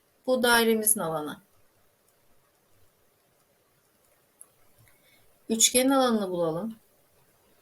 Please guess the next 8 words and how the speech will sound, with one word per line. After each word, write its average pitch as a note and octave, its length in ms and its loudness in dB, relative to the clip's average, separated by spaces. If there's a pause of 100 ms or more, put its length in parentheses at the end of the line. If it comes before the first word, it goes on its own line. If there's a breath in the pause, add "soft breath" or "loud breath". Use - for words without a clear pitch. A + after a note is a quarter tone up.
(2500)
Çünkü A3 320 -2
dik A3 160 -6
kenarları G#3 560 0
bulduk. G#3 420 -2 (100)
On G3+ 260 -4
beş G3+ 220 -2
kök F#3+ 220 -6
iki. G3 360 -10